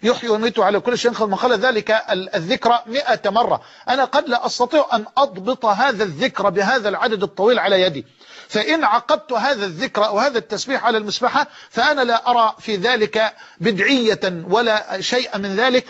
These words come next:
لأنني أرى المسبحة وسيلة للعبادة وليست العبادة في حد ذاتها، يعني، السبحة ليست عبادة إنما هي وسيلة لضبط العبادة، كما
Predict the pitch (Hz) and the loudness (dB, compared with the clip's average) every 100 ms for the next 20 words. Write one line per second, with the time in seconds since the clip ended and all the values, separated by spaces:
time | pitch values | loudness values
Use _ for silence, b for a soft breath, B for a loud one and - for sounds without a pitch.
0 | B 175 220 277 269 240 226 269 240 208 | B -2 0 0 -2 -4 0 2 2 0
1 | - 262 - 240 233 220 214 262 277 247 | -2 -2 0 -2 2 2 2 2 2 2
2 | 202 180 185 151 156 233 180 202 214 180 | 2 0 -2 -2 0 0 2 2 2 0
3 | 139 - - 160 233 302 - 240 226 180 | -4 -10 -4 0 2 2 0 -4 -4 -2
4 | 185 240 202 202 208 - B B - 240 | 0 0 0 -2 -4 -6 B B -4 -2
5 | - 254 202 170 165 233 170 - B 175 | -2 -2 -2 -2 -2 -2 -4 -6 B -2
6 | 175 185 233 - 320 240 254 254 311 311 | -2 -2 -2 0 0 0 -4 0 2 2
7 | 233 190 196 240 190 180 185 202 247 220 | 0 -2 0 2 0 -2 -4 -2 -2 0
8 | 277 233 208 269 285 240 294 302 B B | 2 2 2 0 0 2 0 -2 B B
9 | 202 226 208 262 - 214 175 190 214 175 | 0 0 2 -2 -2 -4 -2 0 0 0
10 | 113 _ - 285 277 247 | -4 _ -4 0 2 0